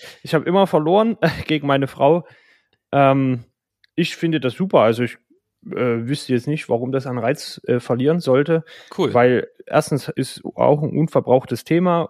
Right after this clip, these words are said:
Speaker 2: Ja.
Speaker 1: schön illustriert
Speaker 2: Ja.
Speaker 1: und, ähm, ja, schnell aufgebaut, funktioniert su-, super gut zu zweit.
Speaker 2: Ah, cool.
Speaker 1: Ähm,
Speaker 2: Ja.
Speaker 1: ja, also top, top Spiel, auch ein Geheimtipp.
Speaker 2: Ja.
Speaker 1: Oder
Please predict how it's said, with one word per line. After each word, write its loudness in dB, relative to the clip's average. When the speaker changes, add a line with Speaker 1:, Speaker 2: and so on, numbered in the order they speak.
Speaker 2:
Ja. 2
Speaker 1:
schön -2
illustriert 0
Speaker 2:
Ja. -14
Speaker 1:
und, 2
ähm, 4
ja, 2
schnell -2
aufgebaut, 2
funktioniert -2
su-, -8
super 0
gut -4
zu -6
zweit. 0
Speaker 2:
Ah, -14
cool. 4
Speaker 1:
Ähm, -2
Speaker 2:
Ja. -8
Speaker 1:
ja, 0
also 0
top, 0
top 0
Spiel, 0
auch 0
ein -6
Geheimtipp. -2
Speaker 2:
Ja. 2
Speaker 1:
Oder -2